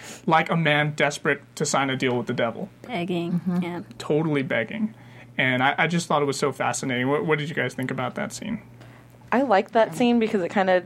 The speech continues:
Speaker 4: showed Norman finally kinda giving in to Price's, um, ways of doing things because he's so desperate at this point.
Speaker 3: Mm-hmm.
Speaker 4: You know, he just lost his daughter, um, that he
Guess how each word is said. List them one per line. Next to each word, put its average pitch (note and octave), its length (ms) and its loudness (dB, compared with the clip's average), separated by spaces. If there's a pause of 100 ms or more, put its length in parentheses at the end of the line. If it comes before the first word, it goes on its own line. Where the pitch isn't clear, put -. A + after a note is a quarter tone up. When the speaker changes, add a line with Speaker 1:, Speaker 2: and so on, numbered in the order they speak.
Speaker 4:
showed E3 440 2
Norman D#3 600 2 (360)
finally G#3+ 420 4
kinda F3+ 360 0 (760)
giving F#3+ 300 4
in D#3+ 300 2
to E3 120 -4
Price's, C#3+ 800 2 (260)
um, D3 260 2
ways D3+ 280 2
of D3+ 120 -6
doing D3 300 0
things D#3+ 340 -2
because E3+ 220 -4
he's E3 120 -4
so D#3+ 160 2
desperate D3+ 640 2
at E3+ 140 2
this E3+ 180 2
point. E3 400 2
Speaker 3:
Mm-hmm. F3+ 60 -4
Speaker 4:
You E3+ 80 0
know, D3+ 100 4
he D#3 100 -4
just D3+ 200 -4
lost C#3+ 200 0
his - 140 -12
daughter, D3 540 6 (420)
um, D3+ 400 2
that D#3+ 180 4
he D#3+ 560 2